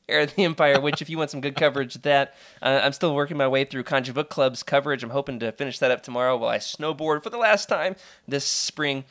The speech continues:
Um, uh, and, of course, that is, um, uh,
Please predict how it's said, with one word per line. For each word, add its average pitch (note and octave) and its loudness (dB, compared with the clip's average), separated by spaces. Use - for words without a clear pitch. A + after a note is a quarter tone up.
Um, B2 -2
uh, - -10
and, B2 -4
of A#2 -10
course, B2+ -6
that B2+ -2
is, G#2+ -8
um, G2 -4
uh, - -16